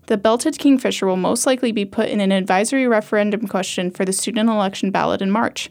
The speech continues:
now that it has approval from the student government. Ultimately, no matter what the student population decides, the final say on the mascot will be left to University Athletics and Chancellor Robert Jones.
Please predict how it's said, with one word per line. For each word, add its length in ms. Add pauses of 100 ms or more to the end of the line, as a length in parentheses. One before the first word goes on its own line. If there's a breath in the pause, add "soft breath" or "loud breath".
now 140
that 120
it 140
has 180
approval 380
from 200
the 60
student 360
government. 420 (500 soft breath)
Ultimately, 600 (260)
no 80
matter 300
what 180
the 80
student 360
population 540
decides, 540 (280 soft breath)
the 100
final 300
say 180
on 100
the 60
mascot 400
will 120
be 140
left 260
to 100
University 520
Athletics 640
and 140
Chancellor 420
Robert 320
Jones. 440